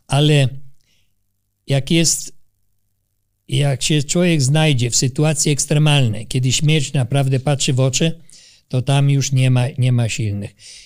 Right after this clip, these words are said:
Y, Winston Churchill w swoich pamiętnikach po drugiej wojnie światowej napisał:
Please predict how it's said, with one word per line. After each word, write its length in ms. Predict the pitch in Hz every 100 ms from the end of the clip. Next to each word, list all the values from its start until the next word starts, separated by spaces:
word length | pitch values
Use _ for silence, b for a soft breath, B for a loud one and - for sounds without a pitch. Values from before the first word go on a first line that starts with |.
| B B B _ 151
Y, 220 | 147 147
Winston 340 | 214 220 196 185
Churchill 500 | 185 170 127 147 131
w 40 |
swoich 280 | - 160 165
pamiętnikach 580 | 156 156 147 175 165 139
po 100 | 147
drugiej 260 | 143 147 139
wojnie 260 | 151 147
światowej 480 | - 127 143 139 139
napisał: 480 | 131 127 139 156